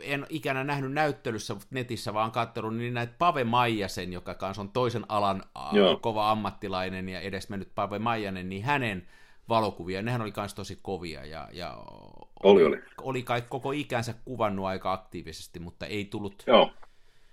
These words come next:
Speaker 1: No, varmaan nyt jo tunnettu kyllä valokuvaajanakin sitten, kun hän lopuksi rupesi niitä näyttää, mutta että hän ei kovin aktiivisesti niitä edes näytellyt.
Speaker 2: Joo, sekin tuli ihan puskista.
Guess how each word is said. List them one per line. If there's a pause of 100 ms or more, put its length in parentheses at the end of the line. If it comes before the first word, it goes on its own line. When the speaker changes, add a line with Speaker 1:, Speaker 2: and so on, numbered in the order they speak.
(320)
Speaker 1:
No,
varmaan
nyt
jo
tunnettu
kyllä
valokuvaajanakin
sitten,
kun
hän
lopuksi
rupesi
niitä
näyttää,
mutta
että
hän
ei
kovin
aktiivisesti
niitä
edes
näytellyt. (1400)
Speaker 2:
Joo,
sekin
tuli
ihan
puskista.